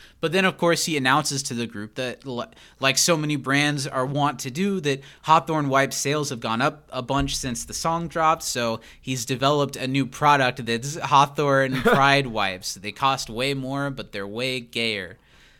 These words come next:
Speaker 1: A-, and it is. This is what all kinds of brands do. Did
Speaker 2: Yeah.
Speaker 1: you see what Skittles did for Pride Month? They
Speaker 2: Oh, where they
Speaker 1: released
Speaker 2: got rid of the colors?
Speaker 1: black and white Skittles because
Speaker 2: Goofy.
Speaker 1: the rainbow would be nothing without Pride. I, I don't know.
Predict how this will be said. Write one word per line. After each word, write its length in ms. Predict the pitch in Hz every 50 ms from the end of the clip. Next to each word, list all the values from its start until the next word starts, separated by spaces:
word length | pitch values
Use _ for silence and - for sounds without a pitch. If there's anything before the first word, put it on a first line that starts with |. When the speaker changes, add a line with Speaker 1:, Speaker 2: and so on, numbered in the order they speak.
| _ _ -
Speaker 1:
A-, 280 | - 131 135 127 135
and 100 | 147 147
it 140 | 147 147 143
is. 260 | 165 156 117 110 107
This 180 | 113 143 139 -
is 140 | 147 143 131
what 240 | 131 143 143 135 -
all 160 | 135 131 135
kinds 380 | 139 - 135 127 131 131 -
of 100 | 117 110
brands 320 | - 113 104 101 98 98 -
do. 240 | - 101 98 95 95 - - - - - -
Did 100 | - -
Speaker 2:
Yeah. 80 | -
Speaker 1:
you 60 | -
see 140 | 80 71 220
what 180 | 220 220 208 -
Skittles 580 | - - - - 139 139 151 151 165 165 147
did 260 | - - 160 165 165 -
for 160 | - 190 185
Pride 360 | - - - 175 170 175 170
Month? 320 | 160 170 170 175 180 - -
They 220 | 123 117 147 139
Speaker 2:
Oh, 220 | 131 127 135 170 196
where 100 | 208 196
they 60 | 196
Speaker 1:
released 80 | 180
Speaker 2:
got 180 | 180 196 190 165
rid 140 | 151 156 151
of 80 | 156
the 60 | 156 175
colors? 460 | - - 185 175 180 185 190 202 202
Speaker 1:
black 380 | - 139 139 156 156 151 139 -
and 220 | 135 123 120 113
white 320 | 113 123 135 151 143 139 -
Skittles 540 | - - - 123 113 107 104 101 98 -
because 640 | - - 104 - - - 110 101 95 - - - - _ _ _ - - _ _ _ - 988 1017 1017 1017 1017 1017 1017 988
Speaker 2:
Goofy. 320 | - 101 - - - -
Speaker 1:
the 100 | - 127
rainbow 500 | 120 120 131 139 139 139 131 - 127 123
would 240 | 123 117 120 117 117
be 120 | 120 117
nothing 420 | 117 123 156 160 - - 156 147 147
without 460 | 147 147 147 147 139 135 135 139 -
Pride. 340 | - - 123 117 113 107 -
I, 180 | - 131 131 - - _ _ _ -
I 100 | 170 156 -
don't 160 | 113 - -
know. 80 | -